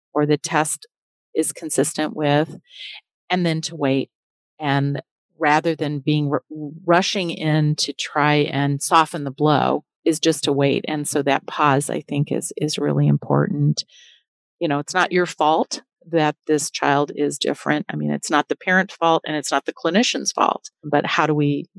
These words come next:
make, make the situation as best as we can? And it's true with any kid. How do we help children who have any kind of delays be the best that they can be?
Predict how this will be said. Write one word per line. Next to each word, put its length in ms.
make, 300
make 200
the 80
situation 1040
as 180
best 540
as 120
we 80
can? 220
And 100
it's 120
true 180
with 140
any 200
kid. 240
How 200
do 100
we 140
help 260
children 440
who 400
have 220
any 320
kind 360
of 160
delays 720
be 120
the 100
best 260
that 160
they 140
can 240
be? 260